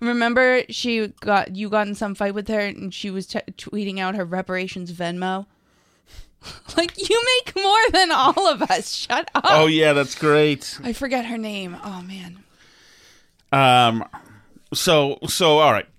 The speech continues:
Speaker 2: So that's where we are on that. Um, uh, the other thing is, and this is something I meant to get to in, on the radio show today, but I didn't.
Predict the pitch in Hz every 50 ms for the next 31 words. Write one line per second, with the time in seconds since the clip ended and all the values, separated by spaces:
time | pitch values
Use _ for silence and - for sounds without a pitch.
0 | - - - - 185 180 175 - 170 151 143 135 127 120 120 120 - 117 117 113
1 | 110 110 110 113 110 107 107 120 - - - - - - 135 131 127 127 127 127
2 | 123 117 - _ _ _ - 143 165 143 117 151 147 143 151 170 180 190 208 196
3 | - 190 170 151 147 139 - - _ _ _ _ _ _ _ _ _ _ _ _
4 | _ _ 156 151 160 208 226 - 190 - 180 143 147 131 127 131 147 185 226 -
5 | 156 139 127 - - 135 123 117 117 - - 127 123 120 120 120 117 117 117 117
6 | - 127 127 120 120 139 156 139 120 - 131 117 104 - 113 110 110 104 110 113
7 | 110 110 - _ 180 196 185 135 120 113 - -